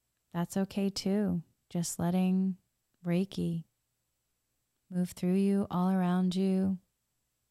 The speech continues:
nurturing, loving, caring. And that's okay too.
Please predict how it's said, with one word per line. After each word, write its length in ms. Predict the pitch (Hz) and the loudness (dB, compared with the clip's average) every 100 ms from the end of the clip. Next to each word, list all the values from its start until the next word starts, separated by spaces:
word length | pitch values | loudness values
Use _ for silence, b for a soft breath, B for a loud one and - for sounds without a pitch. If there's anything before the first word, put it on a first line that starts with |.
| _ _ - | _ _ -10
nurturing, 760 | 170 170 - - 180 180 180 | -2 -2 -2 -2 2 2 2
loving, 540 | 170 165 170 175 175 175 | 2 0 0 0 0 -2
caring. 680 | - 165 160 160 160 160 160 _ _ _ _ _ _ _ _ _ _ _ _ _ | -4 -4 -2 -2 -2 -4 -8 _ _ _ _ _ _ _ _ _ _ _ _ _
And 80 | 175 | -2
that's 240 | 175 175 | -2 0
okay 320 | 185 - 185 | -4 -2 -2
too. 460 | 180 - 196 190 175 | -2 -2 -2 0 -2